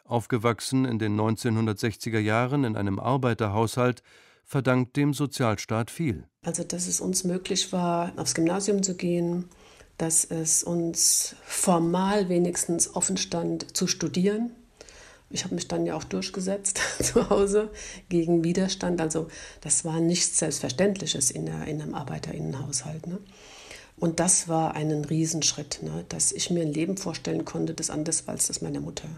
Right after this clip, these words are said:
Speaker 1: Sie selbst arbeitet später als Sekretärin und Stewardess,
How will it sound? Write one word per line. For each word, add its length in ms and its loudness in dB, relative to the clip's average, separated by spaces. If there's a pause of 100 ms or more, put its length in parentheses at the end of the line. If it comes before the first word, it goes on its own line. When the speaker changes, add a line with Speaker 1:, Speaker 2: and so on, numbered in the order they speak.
(540)
Speaker 1:
Sie 180 4
selbst 360 2
arbeitet 400 0
später 400 2
als 140 -2
Sekretärin 760 2
und 160 2
Stewardess, 800 -2